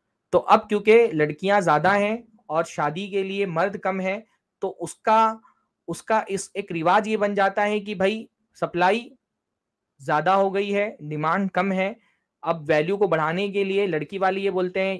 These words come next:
एक लड़का है, उसके पास चार लड़कियों के रिश्ते आ गए हैं, तो एक लड़की वाली बोलती है कि मैं बाइक दूंगा, दूसरा बोलता है मैं कार दूंगा, तीसरा बोलता है कि मैं फ्लैट दूंगा। तो ये जो जहेज की प्रथा है, ये प्रथा स-, डायरेक्ट जुड़ी हुई है पॉलीगेमी से।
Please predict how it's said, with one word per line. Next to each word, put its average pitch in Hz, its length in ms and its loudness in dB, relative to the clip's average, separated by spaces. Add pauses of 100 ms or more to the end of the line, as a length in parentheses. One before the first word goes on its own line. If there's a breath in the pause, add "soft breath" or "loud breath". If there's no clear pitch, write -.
एक 165 180 -2
लड़का 185 260 2
है, 185 200 2
उसके 165 260 -4
पास 175 240 -2
चार 180 240 2
लड़कियों 190 320 -4
के 190 60 0
रिश्ते 185 260 -2
आ 175 100 6
गए 175 120 -2
हैं, 180 120 0
तो 175 140 0
एक 175 160 -2
लड़की 170 220 -2
वाली 180 200 2
बोलती 170 280 -2
है 175 60 -4
कि 170 100 -8
मैं 170 180 -4
बाइक 175 220 0
दूंगा, 185 240 0
दूसरा 165 280 -2
बोलता 160 240 -2
है 165 60 -4
मैं 165 80 -4
कार 180 260 2
दूंगा, 180 240 0
तीसरा 165 340 -4
बोलता 160 240 -4
है 160 60 -4
कि 156 100 -14
मैं 156 80 -4
फ्लैट 180 300 0
दूंगा। 185 320 4 (540 soft breath)
तो 190 80 2
ये 214 140 0
जो 226 100 2
जहेज 185 380 2
की 233 140 -10
प्रथा 165 400 -2
है, 180 320 -4 (340)
ये 185 160 0
प्रथा 185 460 2
स-, - 300 -10
डायरेक्ट 156 440 2
जुड़ी 196 240 -4
हुई 202 260 -4
है 226 80 4
पॉलीगेमी 165 600 -2
से। 107 220 -16